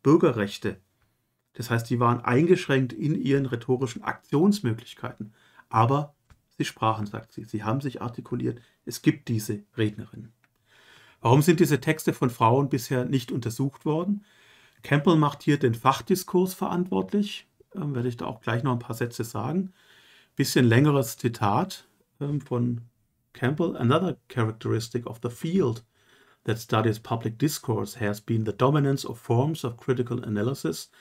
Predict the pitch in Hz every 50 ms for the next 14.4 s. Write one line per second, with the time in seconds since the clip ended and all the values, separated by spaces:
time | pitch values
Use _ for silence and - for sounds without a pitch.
0 | _ - - - _ _ _ - 117 117 117 - 117 117 - - 143 214 233 -
1 | - 135 110 113 - - _ _ - 107 101 101 117 147 175 175 - - - -
2 | 127 127 127 131 139 - - - 120 117 - - - 170 - - - - 139 139
3 | 131 127 123 - _ _ _ _ - - - 123 117 117 113 113 113 - 113 104
4 | 101 107 117 120 120 - 113 113 113 123 123 117 104 107 117 - _ _ _ _
5 | _ _ _ _ _ _ _ _ _ _ _ - 120 120 117 - 139 123 - 139
6 | 127 123 123 139 165 185 185 - - - _ _ _ _ _ - 107 120 117 117
7 | 113 104 107 - 117 117 - - 120 117 - - 101 104 107 117 - _ _ _
8 | _ _ _ _ _ _ - 113 117 143 151 139 135 117 117 117 - 117 123 156
9 | 180 196 175 147 - - - 127 113 117 113 - - - 123 120 120 - 151 165
10 | 175 151 123 113 117 117 113 - 120 117 - _ _ _ _ _ _ _ _ 117
11 | 113 120 117 117 - - - - - 175 175 - - - 190 165 147 127 117 117
12 | - - 123 123 135 135 127 127 - - - _ 123 117 120 127 127 123 - -
13 | 123 117 117 117 120 120 - 165 185 202 208 202 202 - 120 - - 117 113 -
14 | - - - - - - -